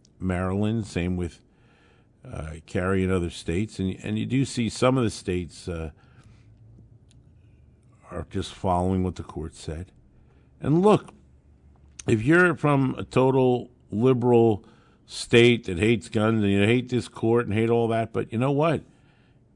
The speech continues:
If you don't respect the court decision now, when your issue comes up later and the court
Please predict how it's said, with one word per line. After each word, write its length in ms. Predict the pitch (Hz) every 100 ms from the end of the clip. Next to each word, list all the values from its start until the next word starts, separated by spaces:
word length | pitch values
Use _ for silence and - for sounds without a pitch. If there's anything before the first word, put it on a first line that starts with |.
| _ _
If 100 | 98
you 80 | 147
don't 220 | 196 185
respect 560 | 143 - - 147 - -
the 100 | 101
court 360 | - 135 127 -
decision 600 | 110 131 117 110 101 110
now, 460 | 165 147 107 101 - _ _ _ _ _ _
when 360 | 110 113 110 117
your 340 | 120 127 180
issue 280 | 156 - 110
comes 380 | - 107 92 104
up 160 | 90
later 500 | 92 123 160 131 107
and 380 | - 101 98 95
the 60 | 95
court 420 | - 95 95